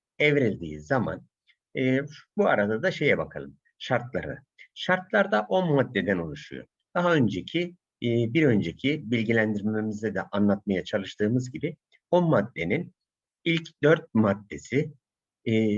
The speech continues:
ilk, pardon, ilk üç maddesi,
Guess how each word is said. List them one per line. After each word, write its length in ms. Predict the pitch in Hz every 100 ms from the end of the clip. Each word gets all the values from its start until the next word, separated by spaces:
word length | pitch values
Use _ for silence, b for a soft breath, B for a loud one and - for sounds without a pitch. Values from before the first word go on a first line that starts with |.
| 107 - -
ilk, 380 | 147 147 - -
pardon, 480 | 127 104 92 101 _
ilk 260 | 165 143 202
üç 240 | 170 -
maddesi, 720 | 120 101 - - - 165 165